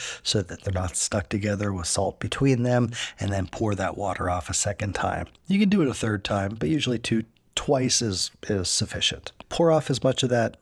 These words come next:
water as, as you can. You don't have to get all of it. It's not a big deal if there's, like, you know, a quarter cup of water still distributed through those cucumbers in that bowl. All right? Now, in a large pot on the stove,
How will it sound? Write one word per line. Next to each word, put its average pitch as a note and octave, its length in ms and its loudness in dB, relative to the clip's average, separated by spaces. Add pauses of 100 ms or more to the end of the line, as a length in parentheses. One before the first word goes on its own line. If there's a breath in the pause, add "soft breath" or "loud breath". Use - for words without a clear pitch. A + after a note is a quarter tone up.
water A2 360 2
as, G#2 240 2
as G#2 160 -2
you G#2 60 -2
can. G#2 260 0
You A2 100 0
don't B2 200 2
have C#3+ 180 0
to D3 80 0
get C#3 160 2
all G2+ 260 4
of F#2 80 -4
it. G2+ 300 -2
It's - 100 -8
not G#2 140 4
a G#2+ 40 2
big G#2+ 220 -2
deal G2+ 220 4
if G2+ 100 -4
there's, F#2 240 0
like, F#2+ 220 -2
you F#2 60 -4
know, E2+ 180 -4 (100)
a - 60 -6
quarter G2+ 320 -2
cup - 260 -4
of F#2+ 200 -4 (180)
water G2 420 0 (300 loud breath)
still - 340 4
distributed G2+ 720 0
through G#2+ 200 2
those F#2+ 220 2
cucumbers F#2+ 640 0
in G2 100 4
that F#2 240 0
bowl. D#2 300 0 (260)
All G2 80 0
right? A#2+ 200 -2 (300 loud breath)
Now, F#2+ 300 0 (140)
in C3 540 4 (220)
a A2 40 2
large G#2 680 0
pot G#2+ 520 0 (100)
on G#2 280 4
the C3 80 0
stove, G#2 600 2